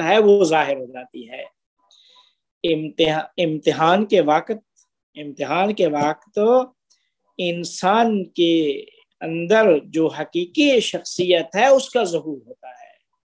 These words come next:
तो कहते हैं कि अल्लाह ताला कुरान मजीद की निगाह में भी सबसे अहम, मुहिम तरीन फलसफा और हिकमत, अ,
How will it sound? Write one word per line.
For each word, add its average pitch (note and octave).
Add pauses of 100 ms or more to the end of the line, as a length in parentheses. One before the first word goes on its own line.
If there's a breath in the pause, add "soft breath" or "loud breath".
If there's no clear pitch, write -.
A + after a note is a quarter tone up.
(480)
तो D#3
कहते E3+
हैं G#3+
कि A3
अल्लाह F#3+
ताला F#3 (520)
कुरान F3
मजीद E3+
की G3+
निगाह D#3
में D3+
भी F#3
सबसे G#3+
अहम, G3 (880)
मुहिम E3+
तरीन G3+
फलसफा F#3+
और F#3+
हिकमत, B3+ (680 soft breath)
अ, D#3